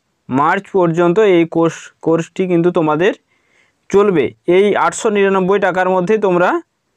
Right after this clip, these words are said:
তোমাদের সম্পূর্ণ কমপ্লিট করে দেওয়া হবে। সপ্তাহে তোমাদের তিন দিন ক্লাস থাকবে, সোম, বৃহস্পতি এবং শনি। সন্ধে সাতটা থেকে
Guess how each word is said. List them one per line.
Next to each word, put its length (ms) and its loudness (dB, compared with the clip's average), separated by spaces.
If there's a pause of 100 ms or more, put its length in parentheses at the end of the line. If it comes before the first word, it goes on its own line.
(280)
তোমাদের 280 0
সম্পূর্ণ 520 0
কমপ্লিট 440 -2
করে 280 0
দেওয়া 440 0 (140)
হবে। 340 -4 (500)
সপ্তাহে 460 -2
তোমাদের 400 0
তিন 200 2
দিন 160 2
ক্লাস 300 0
থাকবে, 420 -2 (300)
সোম, 480 -2 (540)
বৃহস্পতি 840 0 (360)
এবং 300 0
শনি। 400 -6 (720)
সন্ধে 580 0
সাতটা 480 -4
থেকে 400 -2